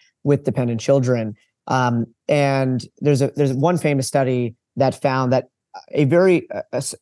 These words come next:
most people who are on welfare were on welfare for various spells of time. They would go in and off of welfare during times of economic hardship, and then they would leave it when they had more security. Uh, a minority did linger for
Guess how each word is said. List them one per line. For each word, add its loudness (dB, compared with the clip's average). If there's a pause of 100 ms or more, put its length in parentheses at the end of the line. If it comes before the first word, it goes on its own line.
most 0
people 2
who 2
are 2
on -2
welfare 0
were 0
on -2
welfare 0
for -6
various 0
spells -2
of -6
time. -6
They -2
would -2
go 0
in 0
and -4
off -2
of -2
welfare -8
during -10
times -8
of -8
economic -6 (400)
hardship, -2 (280)
and -4
then -4
they -4
would -6 (200)
leave 2
it 2
when -2
they 0
had -4 (320)
more 0
security. -4 (300)
Uh, 0 (100)
a 2
minority 0
did 2
linger 0
for -4